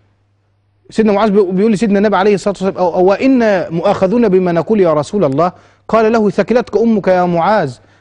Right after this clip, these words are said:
وهل يكب الناس على وجوههم في النار إلا حصائد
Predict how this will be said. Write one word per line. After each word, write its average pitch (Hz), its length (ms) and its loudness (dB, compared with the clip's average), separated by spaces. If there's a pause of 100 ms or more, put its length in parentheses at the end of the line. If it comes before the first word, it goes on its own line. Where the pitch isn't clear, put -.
وهل 160 300 2
يكب 196 400 0
الناس 196 420 0
على 180 400 0
وجوههم 190 720 2
في 160 120 -2
النار 185 320 2
إلا 196 300 0
حصائد 185 580 -2